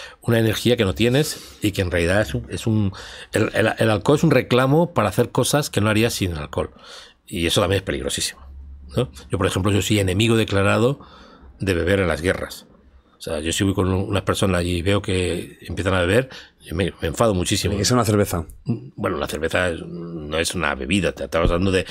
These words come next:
Speaker 2: Mm,
Speaker 1: de tomar, coger una
Speaker 2: de
Speaker 1: botella de raquia, una botella de, de alcohol fuerte y chu-, y tumbártela en, en, en una noche para dormir la mona. Y si empiezan a bombardear esto y estás borracho, ¿qué haces? ¿Cómo te vas de aquí? ¿A dónde sales? O sea, soy enemigo.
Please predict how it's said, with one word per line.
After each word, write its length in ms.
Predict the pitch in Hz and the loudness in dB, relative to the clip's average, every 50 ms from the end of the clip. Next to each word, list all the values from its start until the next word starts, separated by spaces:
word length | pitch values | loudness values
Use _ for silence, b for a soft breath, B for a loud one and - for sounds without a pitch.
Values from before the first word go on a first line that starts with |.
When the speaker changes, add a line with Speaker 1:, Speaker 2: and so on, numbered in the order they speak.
| B B | B B
Speaker 2:
Mm, 160 | 170 180 165 | 4 4 4
Speaker 1:
de 80 | 131 101 | 4 4
tomar, 300 | 107 95 95 98 107 98 | 4 4 4 4 2 2
coger 160 | - - 110 | 2 2 4
una 100 | 104 101 | 4 4
Speaker 2:
de 60 | 104 | 4
Speaker 1:
botella 240 | 107 107 113 107 110 | 4 4 4 4 4
de 100 | 107 107 | 4 4
raquia, 480 | 101 113 117 92 - 117 117 117 117 B B B B B B | 4 4 2 2 2 2 4 4 2 B B B B B B
una 140 | - 113 110 | 2 4 4
botella 320 | 110 104 87 113 113 110 | 4 4 4 4 4 6
de, 280 | 107 110 110 107 107 101 | 6 4 4 4 4 4
de 60 | 104 | 4
alcohol 480 | 107 95 - - 117 113 117 117 110 | 2 2 2 2 4 6 6 4 4
fuerte 640 | 95 - - 127 123 107 95 - 131 127 135 143 143 B B B B B B | 2 2 2 4 4 2 2 0 2 4 4 2 0 B B B B B B
y 160 | - 110 98 | 0 0 0
chu-, 200 | 95 - - 107 - | 0 0 -4 -4 0
y 80 | - 104 | -2 0
tumbártela 840 | - 104 92 98 101 92 113 107 113 107 101 98 95 92 90 87 87 | 2 2 2 2 2 4 4 4 4 4 4 4 4 2 2 2 2
en, 200 | 92 95 92 95 - | 2 2 2 0 -2
en, 280 | - 98 92 90 - - 95 | -2 -2 -2 -2 -4 -4 -4
en 260 | 92 92 92 92 92 | -4 -4 -4 -4 -4
una 220 | 98 104 107 104 | -2 0 2 2
noche 240 | 107 113 - - 123 | 2 2 2 0 0
para 160 | - 123 104 | 2 2 2
dormir 320 | 104 98 87 92 104 107 101 | 2 2 2 2 2 2 2
la 100 | 98 87 | 2 4
mona. 360 | 95 120 135 107 85 78 - B B B B B | 4 4 4 2 0 -2 -4 B B B B B
Y 140 | - 104 104 | -2 0 0
si 220 | - - 101 92 95 | 2 2 2 2 2
empiezan 260 | 82 - - 127 117 | 0 0 0 2 2
a 100 | 117 110 | 4 2
bombardear 460 | 101 98 95 92 98 90 92 98 101 | 4 4 4 4 2 2 4 2 2
esto 320 | 110 - - 147 160 165 B B B | 2 2 2 2 2 2 B B B
y 60 | B | B
estás 180 | 98 - 120 95 | 0 0 0 2
borracho, 420 | 95 101 98 117 117 - 156 127 | 2 2 2 2 2 2 -2 0
¿qué 120 | - - 87 | 0 0 -2
haces? 380 | 76 - - - - - - _ - | -2 -2 -6 -8 -8 -8 -10 _ -4
¿Cómo 220 | - 113 104 98 | 0 2 2 2
te 80 | 95 104 | 2 2
vas 140 | 90 87 82 | 2 2 2
de 60 | - | 0
aquí? 240 | 80 - - 82 - B B B B B B B | -2 -4 -4 -12 -12 B B B B B B B
¿A 60 | B 95 | B -4
dónde 140 | 92 92 | -2 -2
sales? 400 | 82 - - 67 69 - - - - | -2 -2 -4 -6 -8 -10 -14 -18 -18
O 40 | - | -14
sea, 180 | - - - 82 | -12 -12 -12 -10
soy 160 | - - 95 98 | -6 -2 -2 0
enemigo. 420 | 90 80 85 104 101 92 78 - | 0 0 0 0 0 0 -2 -4